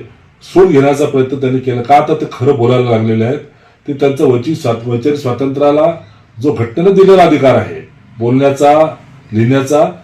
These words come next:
त्याच्यावर, अ, एक प्रकारे गदा आणण्याचा हा प्रकार या ठिकाणी झालेला आहे.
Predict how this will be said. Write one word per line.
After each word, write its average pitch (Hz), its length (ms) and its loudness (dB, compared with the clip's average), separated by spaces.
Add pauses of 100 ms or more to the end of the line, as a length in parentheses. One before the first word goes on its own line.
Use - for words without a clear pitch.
(260)
त्याच्यावर, 196 520 4
अ, 156 580 0
एक - 80 -4
प्रकारे 160 300 -2
गदा 127 320 2
आणण्याचा 156 400 0 (520)
हा 139 280 4
प्रकार 131 680 -2
या 123 100 0
ठिकाणी 120 320 -4
झालेला 101 460 -4
आहे. 85 300 -12